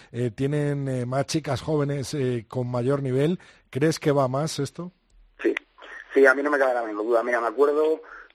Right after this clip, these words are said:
Speaker 2: me acuerdo una, con todo este jaleo que ha pasado con la selección de quince masculina y una entrevista que le hiciste a Santi,
Speaker 1: Ujú.
Speaker 2: eh, que cuando se llevaron, eh,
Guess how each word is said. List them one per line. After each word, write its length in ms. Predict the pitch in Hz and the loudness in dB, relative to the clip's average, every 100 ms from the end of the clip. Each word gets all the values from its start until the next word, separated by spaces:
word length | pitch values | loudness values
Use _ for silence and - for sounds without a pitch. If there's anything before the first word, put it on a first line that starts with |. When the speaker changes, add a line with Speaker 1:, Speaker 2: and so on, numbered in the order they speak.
| - | -10
Speaker 2:
me 100 | 120 | -4
acuerdo 420 | 110 135 147 147 | -2 0 2 0
una, 480 | 156 147 139 127 120 - - | 2 2 4 0 -4 -12 -14
con 240 | - 107 107 | -4 -4 0
todo 180 | 131 135 | 2 2
este 160 | - | 0
jaleo 320 | - 120 135 123 | -2 2 4 4
que 60 | |
ha 40 | 120 | 2
pasado 320 | 117 120 104 | 0 -2 0
con 80 | 110 | -4
la 80 | 104 | -4
selección 600 | 104 - 110 104 101 101 | -8 -6 -6 -6 -10 -12
de 100 | 92 | -12
quince 280 | 110 - 101 | -12 -10 -10
masculina 680 | 95 - 120 143 120 117 | -10 -4 0 2 4 2
y 100 | 107 | 0
una 120 | 110 113 | -2 -2
entrevista 320 | 107 107 107 | -2 -2 -2
que 80 | 101 | -4
le 60 | |
hiciste 300 | 101 107 - 98 | -6 -8 -8 -8
a 260 | 90 92 - | -6 -6 -2
Santi, 260 | 123 - | -4 -4
Speaker 1:
Ujú. 560 | 90 - - - 113 117 _ _ | -18 -20 -20 -20 -20 -20 _ _
Speaker 2:
eh, 440 | 98 90 87 85 85 _ | -14 -14 -16 -20 _ _
que 240 | 85 82 - _ _ _ _ _ - | -16 -16 -20 _ _ _ _ _ -14
cuando 180 | 92 85 | -12 -10
se 80 | |
llevaron, 380 | 95 101 98 92 95 | -8 -6 -6 -8 -18
eh, 100 | 92 | -20